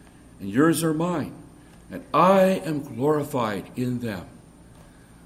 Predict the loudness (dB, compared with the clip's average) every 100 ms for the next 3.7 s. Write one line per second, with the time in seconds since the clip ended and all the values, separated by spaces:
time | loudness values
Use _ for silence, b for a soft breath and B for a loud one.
0 | b 4 8 10 10 10 8 6 0 0
1 | -4 -2 0 0 0 -4 2 6 6 4
2 | 2 -2 -2 -4 -14 b b -8 -8 4
3 | 8 8 6 0 0 -2 -8